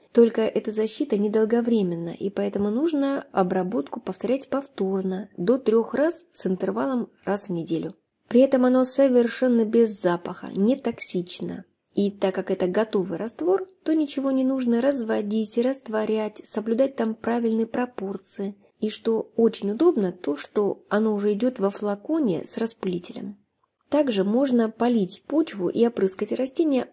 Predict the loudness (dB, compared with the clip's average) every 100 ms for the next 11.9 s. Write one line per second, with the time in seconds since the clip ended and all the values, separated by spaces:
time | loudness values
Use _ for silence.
0 | -2 2 4 2 0 -2 -2 0 0 2
1 | 0 0 0 0 -2 -2 -2 0 0 -2
2 | -4 -4 -8 -8 -10 -16 -16 _ 2 4
3 | 6 4 2 0 0 0 -2 0 -2 0
4 | -4 -2 -2 0 0 -2 -4 -4 -2 -2
5 | 0 0 0 0 -4 -4 -4 -2 -2 -2
6 | -4 -4 -4 -4 -4 -4 -6 -6 -8 -4
7 | -4 -2 -4 -2 -2 -2 -10 -12 -16 _
8 | _ -2 0 2 0 2 4 4 2 2
9 | 0 2 0 2 -2 -2 0 2 2 4
10 | 2 0 -2 -2 -4 0 0 0 -4 -8
11 | -6 -2 0 2 0 2 4 2